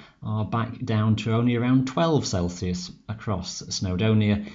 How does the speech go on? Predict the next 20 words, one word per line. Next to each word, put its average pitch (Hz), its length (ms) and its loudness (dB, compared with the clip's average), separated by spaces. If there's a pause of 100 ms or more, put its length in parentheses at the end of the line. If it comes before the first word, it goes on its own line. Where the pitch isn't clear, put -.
(200)
uh, 107 140 -6
and 101 200 -4
likewise 92 680 -2
similar 98 460 0
further 101 300 -2
north 90 340 -2
as 92 100 -2
well. 113 240 2
And 95 220 -2
for 107 80 -2
Wednesday 135 480 4
daytime, 95 800 0
you 147 100 -6
could - 200 -4
well 95 320 -2 (120)
be 120 80 -2
back 101 380 -4
into 101 280 -2
single 90 380 -2
figures. 101 520 -2